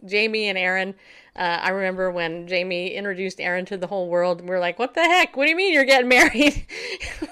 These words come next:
What? Um, anyway, they got married April fourteenth, uh, twenty eighteen.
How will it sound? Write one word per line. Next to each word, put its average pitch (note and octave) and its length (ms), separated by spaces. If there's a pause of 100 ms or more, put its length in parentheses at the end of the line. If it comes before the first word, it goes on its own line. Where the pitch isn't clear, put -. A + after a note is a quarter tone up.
(120)
What? D4+ 520 (520)
Um, A3+ 400 (380)
anyway, A#3+ 500
they A#3 100
got A#3 160
married A3+ 260
April G#3 240
fourteenth, A3 600 (340)
uh, E3+ 200
twenty G#3 320
eighteen. A#3 720